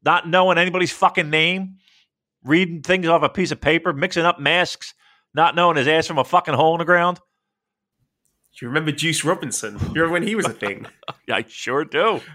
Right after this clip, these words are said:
Speaker 1: I remember that.
Speaker 2: I just, I, I'm probably gonna be spoiling this, but, uh, I've, with, uh, the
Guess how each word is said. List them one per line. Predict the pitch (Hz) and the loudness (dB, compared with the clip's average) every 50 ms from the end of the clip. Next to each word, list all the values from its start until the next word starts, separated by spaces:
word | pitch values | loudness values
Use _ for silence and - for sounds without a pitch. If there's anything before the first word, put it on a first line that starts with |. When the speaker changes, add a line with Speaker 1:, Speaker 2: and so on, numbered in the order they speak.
| - _ _ _ - | -20 _ _ _ -18
Speaker 1:
I | 208 220 214 208 208 196 190 185 180 - - - | -16 -14 -12 -12 -12 -12 -12 -12 -12 -12 -12 -12
remember | - 107 113 143 147 147 | -8 -4 -4 -2 0 0
that. | 165 | 2
Speaker 2:
I | 160 143 | 2 0
just, | 139 143 143 - - - | 0 -2 -6 -6 -6 -4
I, | 139 127 127 | -2 -4 -2
I'm | - 139 131 131 127 | 0 0 -2 -2 -2
probably | 120 - - 151 131 135 127 | -6 -4 -4 -4 -4 -4 -6
gonna | 135 120 110 | -8 -10 -10
be | 117 110 | -12 -12
spoiling | 110 - - 123 113 104 98 95 98 | -12 -8 -4 -4 -4 -4 -6 -10 -16
this, | 98 101 - - | -18 -18 -18 -16
but, | - 110 98 - - | -16 -16 -16 -12 -10
uh, | 107 101 95 | -10 -8 -6
I've, | 110 113 - - - _ _ _ _ _ _ _ _ _ _ _ 117 | -8 -8 -8 -10 -18 _ _ _ _ _ _ _ _ _ _ _ -8
with, | 127 131 123 127 | -6 -6 -4 -2
uh, | 127 123 120 117 | 0 0 0 0
the | 110 120 120 120 101 - - - | -2 -4 -6 -6 -6 -8 -14 -18